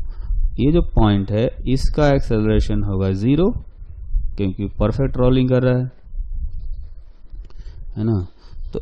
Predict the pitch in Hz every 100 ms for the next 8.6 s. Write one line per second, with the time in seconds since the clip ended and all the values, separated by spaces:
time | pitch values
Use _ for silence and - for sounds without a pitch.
0 | - 107 131 160 208 196 165 123 113 113
1 | 92 92 87 - - - - - - -
2 | - - - - 170 - - - 127 131
3 | 143 139 - 131 127 117 110 - - 101
4 | 104 101 - 120 151 - - 110 120 127
5 | 117 113 110 - 107 107 131 151 107 104
6 | 92 90 - - - - - - - 101
7 | 107 139 139 165 220 - - - - -
8 | - 120 120 120 143 175